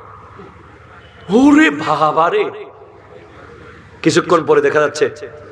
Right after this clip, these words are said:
গাছটার কাঁঠালগুলো পড়ে যাচ্ছে, ঝরে ঝরে শুকিয়ে যাচ্ছে, কেমন জানি হয়ে যাচ্ছে। তো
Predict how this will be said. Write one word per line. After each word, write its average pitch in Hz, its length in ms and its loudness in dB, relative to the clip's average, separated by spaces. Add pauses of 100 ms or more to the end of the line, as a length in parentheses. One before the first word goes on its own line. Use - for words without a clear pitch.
(480)
গাছটার 139 420 -2
কাঁঠালগুলো 135 720 -4
পড়ে 147 140 4
যাচ্ছে, 147 340 -2
ঝরে 131 240 0
ঝরে 123 220 -2
শুকিয়ে 143 340 -2
যাচ্ছে, 131 200 -4
কেমন 285 360 -2
জানি 196 180 -2
হয়ে 135 160 -2
যাচ্ছে। 120 300 -10 (1080)
তো - 80 0